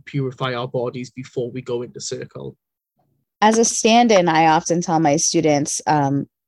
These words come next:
Speaker 2: because we don't all take a shower at Covenstead or at wherever we're going for a ritual, make sure that you go step in and, like, wash your hands with soap and water, at least before ritual.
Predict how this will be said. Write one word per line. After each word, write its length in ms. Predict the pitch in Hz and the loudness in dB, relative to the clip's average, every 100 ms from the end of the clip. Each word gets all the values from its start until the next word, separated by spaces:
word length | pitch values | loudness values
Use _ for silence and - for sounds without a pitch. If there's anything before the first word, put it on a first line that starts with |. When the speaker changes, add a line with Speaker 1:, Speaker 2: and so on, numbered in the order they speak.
| _ _ _ | _ _ _
Speaker 2:
because 240 | 175 165 185 | -2 0 0
we 100 | 175 | 0
don't 280 | 180 170 | 0 0
all 200 | - 143 | 0 0
take 180 | 151 156 | 0 -2
a 80 | 147 | 0
shower 400 | - 143 143 143 - | 2 2 4 0 0
at 240 | 143 - | -2 -2
Covenstead 680 | - 151 143 151 - 139 139 | -6 -2 -2 -2 0 0 0
or 120 | 143 | -2
at 340 | 113 135 - _ _ _ | -2 -2 -2 _ _ _
wherever 380 | 147 151 139 143 | -4 -2 0 -2
we're 120 | 139 | -2
going 320 | 143 143 139 147 | -4 -4 -4 -4
for 180 | 139 | -2
a 40 | 143 | 0
ritual, 480 | 143 - 135 143 - - - _ _ _ _ _ | 0 0 2 0 -4 -20 -20 _ _ _ _ _
make 160 | 165 160 | -2 0
sure 140 | - | 4
that 140 | 170 107 | 4 4
you 480 | 156 160 156 156 160 | 4 4 4 2 2
go 240 | 151 139 - | 2 2 0
step 340 | - 160 - | 0 0 2
in 440 | 151 147 151 160 | 2 2 0 -2
and, 160 | - 151 | -2 0
like, 160 | 147 147 | 0 2
wash 240 | 143 147 | 0 2
your 100 | 147 | 0
hands 360 | 143 131 151 - | 2 0 -4 -2
with 160 | 139 | -2
soap 280 | - 143 135 | 0 -2 0
and 100 | - | -2
water, 380 | 139 107 110 202 - | 0 0 -2 -4 0
at 200 | 151 110 | 0 2
least 320 | 151 131 - | 0 0 -6
before 280 | 151 151 123 | -4 0 0
ritual. 520 | 95 - 87 185 | 0 -2 -2 -2